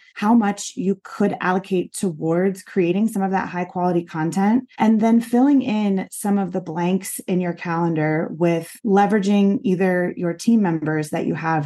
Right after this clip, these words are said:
who, you know, are great at video editing, or your audience that you're,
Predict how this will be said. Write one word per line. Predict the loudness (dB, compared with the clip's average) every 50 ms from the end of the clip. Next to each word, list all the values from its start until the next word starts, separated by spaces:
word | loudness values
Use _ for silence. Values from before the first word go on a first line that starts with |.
| -2 0
who, | 0 2 2 2 0 -2 -4 -4 -2
you | 0 2
know, | 2 0 0 -2
are | -2 -4
great | -2 0 2 2 4 2
at | 2 2
video | 2 4 4 2 2
editing, | 0 0 0 0 0 0 0 0 -2
or | -2 0 0 2 2
your | 2 2 0 0 0
audience | 0 0 0 0 0 0 0 0 -2 -4 -4
that | -2 -2 -2 -2 -2
you're, | -2 -2 -2 -4